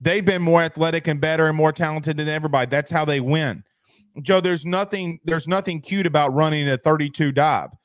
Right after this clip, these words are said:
There's nothing running, uh, cute about running thirty-eight zone, outside zone. Okay? It is what it is. They, they, they have done that. But I agree with you to some extent. I, I,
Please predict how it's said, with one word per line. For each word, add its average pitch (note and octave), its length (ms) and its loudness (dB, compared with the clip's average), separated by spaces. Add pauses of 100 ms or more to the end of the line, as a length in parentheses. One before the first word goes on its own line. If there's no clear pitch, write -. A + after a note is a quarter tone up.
(220)
There's C3+ 180 -2
nothing F3 320 0
running, E3 440 0
uh, C3+ 260 -8
cute G3 240 0
about D#3 180 2
running D3+ 300 2
thirty-eight D3 540 0
zone, D3 420 2 (280)
outside D3 500 0
zone. C#3+ 420 -2 (300)
Okay? D3 400 -2 (320)
It E3+ 160 0
is F#3 260 0
what E3 160 2
it D#3 80 0
is. F#3 260 0
They, D#3 220 -4
they, D#3 220 -4
they D#3+ 240 -2
have D#3+ 240 -2
done F3+ 240 4
that. G2 220 -6
But C#3+ 120 0
I F#3+ 160 0
agree G#3+ 340 0
with G3 140 0
you F3+ 140 -2
to D#3+ 80 2
some D#3+ 240 -2
extent. C3+ 420 -4 (920)
I, - 80 -10 (160)
I, C#3+ 120 -8